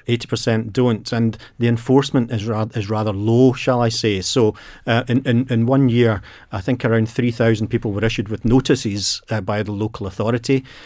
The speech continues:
Fifty percent of those people didn't pay the spot fines. Of the fifty percent that were, were, that didn't pay the spot fines, only five percent were taken to court, um, and only,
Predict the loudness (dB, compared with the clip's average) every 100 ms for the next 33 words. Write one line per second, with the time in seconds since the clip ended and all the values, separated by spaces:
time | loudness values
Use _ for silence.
0 | -12 0 0 0 -4 -2 0 0 -2 -4
1 | -4 -6 -2 0 0 -2 2 4 4 2
2 | -4 -6 -4 -4 -4 0 2 2 -2 -8
3 | -18 -8 -2 -2 -2 -2 -2 -4 -6 -2
4 | 0 0 -4 -16 -20 -8 -6 -4 -6 -4
5 | -6 -6 -8 -6 -2 0 0 0 0 -2
6 | -2 0 0 2 0 2 2 2 0 0
7 | 0 -2 -4 -4 -6 -8 -8 -2 0 -2
8 | -8 -14 -20 -8 -2 0 0 0 2 2
9 | 2